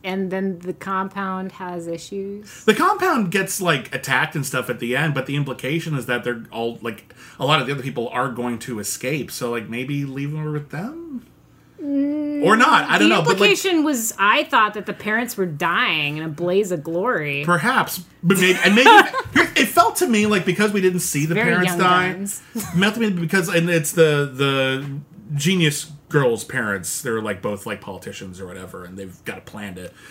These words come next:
Speaker 2: start up Japan again, but of course the electromagnetic pulse ruins that and everything collapses and they're all a big zombie attack. But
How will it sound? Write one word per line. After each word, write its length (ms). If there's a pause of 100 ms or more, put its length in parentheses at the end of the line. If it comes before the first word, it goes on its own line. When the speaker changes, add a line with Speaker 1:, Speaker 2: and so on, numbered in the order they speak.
(100)
Speaker 2:
start 300
up 140
Japan 340
again, 280
but 100
of 80
course 240
the 240 (300)
electromagnetic 600
pulse 320
ruins 380
that 180
and 100
everything 300
collapses 500
and 80
they're 140
all 180
a 180
big 220
zombie 320
attack. 360
But 180